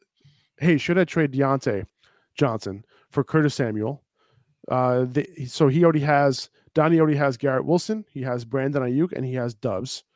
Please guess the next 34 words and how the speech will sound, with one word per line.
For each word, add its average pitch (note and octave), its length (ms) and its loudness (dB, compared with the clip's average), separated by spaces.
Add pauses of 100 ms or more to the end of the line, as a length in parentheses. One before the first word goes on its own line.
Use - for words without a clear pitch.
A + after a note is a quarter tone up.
(460)
Um, B2+ 540 0 (1300)
oh, E3+ 220 2
no. D#3 180 4
Okay. B2+ 280 -2
So, C#3+ 160 -4
he, C3+ 100 -6 (120)
okay, A#2+ 200 -8 (180)
here C#3+ 120 0
we C3 80 0
go. G2 200 -8
Sorry. A#2 280 -2
I B2+ 60 -2
should E3 200 2
have - 260 -6
a-, D#3 40 -8
read C#3+ 220 0
this C3+ 140 -2
question C3 300 0
before B2 420 -2
I, B2 360 -2
I G#2 60 -8 (220)
read C#3+ 180 2
it B2+ 180 -4
out B2+ 180 -2
loud. A2 300 -8 (280)
So D#3 360 2 (1300)
he's E3 220 0
gonna, F#3+ 260 4
he D#3+ 120 2
wants F#3 220 4
to G3 100 0
trade D#3 560 2 (1080)
Deontay D3 560 2
Johnson B2+ 600 -2